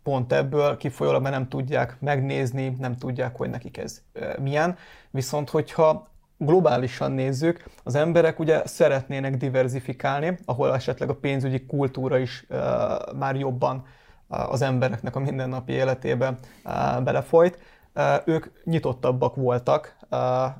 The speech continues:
mint, mint például mi magyarok, mert még azért elég sokan baráti körben is megkérdezik, hogy hát ez mire jó, ezt miért csináljuk, semmi értelme nincs sok ember szerint. Viszont hogyha mind a diverzifikálást nézzük, mind azt, hogy nincs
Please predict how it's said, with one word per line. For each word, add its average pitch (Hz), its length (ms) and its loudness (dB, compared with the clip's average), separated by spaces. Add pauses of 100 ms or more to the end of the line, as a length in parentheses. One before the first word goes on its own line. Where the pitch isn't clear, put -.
mint, 131 280 -6
mint 131 180 -4
például 127 680 2
mi 131 260 -2
magyarok, 131 460 0
mert 127 180 -8
még 127 120 -8
azért 131 380 -4
elég 131 260 -4
sokan 139 420 -2
baráti 139 380 2
körben 135 340 -2
is 127 140 -8
megkérdezik, 131 640 -4
hogy 135 180 -4
hát 135 180 -2
ez 135 140 0
mire 139 220 0
jó, 131 180 0
ezt 131 260 -6 (180)
miért 139 320 -2
csináljuk, 131 480 -6
semmi 135 280 -4
értelme 131 500 -4
nincs 131 260 -8 (360)
sok - 200 -10
ember 135 320 0
szerint. 151 400 -4 (360)
Viszont 147 320 -2
hogyha 151 280 4
mind 135 180 2
a 143 40 0
diverzifikálást 135 1000 0
nézzük, 135 420 -4
mind 202 240 2
azt, 143 160 0
hogy 147 140 -2
nincs 147 440 2